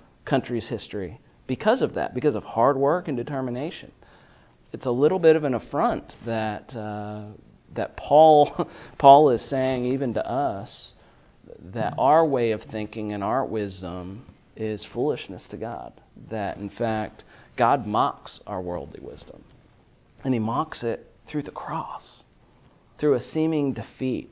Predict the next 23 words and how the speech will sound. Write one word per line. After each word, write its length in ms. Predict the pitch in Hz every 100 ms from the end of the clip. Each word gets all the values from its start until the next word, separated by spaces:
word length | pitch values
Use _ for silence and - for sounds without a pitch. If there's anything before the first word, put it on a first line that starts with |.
| 107
a, 40 | 98 101
a, 520 | 107 98 - 101 90
a 40 | -
seemingly 600 | - 151 160 151 131 117
a 60 |
display 400 | 101 98 - 113
of 80 | 98 - 95
weakness, 720 | 110 123 - - - - - _ _ _ _ _ _ _ -
not 240 | 113 113
of 120 | 90 -
power. 580 | - 135 - - - - _ _ _ - - -
And, 380 | 117 107 104 104
uh, 280 | 104 107 104
and 100 | 104
I 80 | 110
think 180 | 123 107
that's 200 | 110 -
part 260 | - 107
of 160 | 104 92
the 240 | 101 98
mystery 640 | 101 113 120 - 101 90 90
of 260 | 101 104 98 104
the 340 | 101 98 101